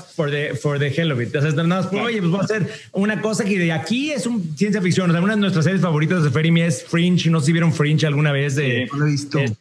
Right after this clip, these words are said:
Speaker 1: es muy divertida porque, pues, es todas
Speaker 2: Muy
Speaker 1: estas
Speaker 2: buena.
Speaker 1: cosas que no crees que van a pasar y que están pasando.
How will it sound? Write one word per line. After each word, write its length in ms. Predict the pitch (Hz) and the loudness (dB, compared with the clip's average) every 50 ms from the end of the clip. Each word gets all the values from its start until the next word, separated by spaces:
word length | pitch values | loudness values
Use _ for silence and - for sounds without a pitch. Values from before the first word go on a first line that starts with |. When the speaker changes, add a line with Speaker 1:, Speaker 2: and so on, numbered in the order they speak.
| - - | -6 -4
Speaker 1:
es 100 | 160 147 160 160 - | 0 0 0 0 0
muy 80 | 175 180 | 0 0
divertida 640 | 196 196 196 170 151 - 160 156 160 165 175 165 | 2 0 0 0 -2 0 0 0 2 0 0 -2
porque, 220 | 160 165 143 120 123 | -2 -2 -2 -2 -2
pues, 100 | - - | 0 0
es 100 | 156 135 - | 0 0 0
todas 140 | 202 175 | 0 0
Speaker 2:
Muy 40 | 196 | 0
Speaker 1:
estas 160 | 190 170 190 | 0 0 0
Speaker 2:
buena. 140 | 185 170 135 | 0 0 -2
Speaker 1:
cosas 100 | 180 - - | -2 -4 -6
que 120 | - 151 | -6 -4
no 120 | 156 160 | -4 -2
crees 160 | 151 180 180 - | -2 -2 -4 -2
que 100 | - 165 | -2 -2
van 160 | 160 165 170 | 0 0 0
a 100 | 165 - | 0 -2
pasar 280 | 151 131 - 160 170 | -4 -4 -2 -2 -2
y 40 | 170 | -2
que 100 | 160 - | -2 -4
están 180 | 123 - 151 147 | -4 -2 -2 -4
pasando. 460 | 147 165 127 147 151 156 165 175 170 | -4 -2 -2 0 0 0 -2 -2 -4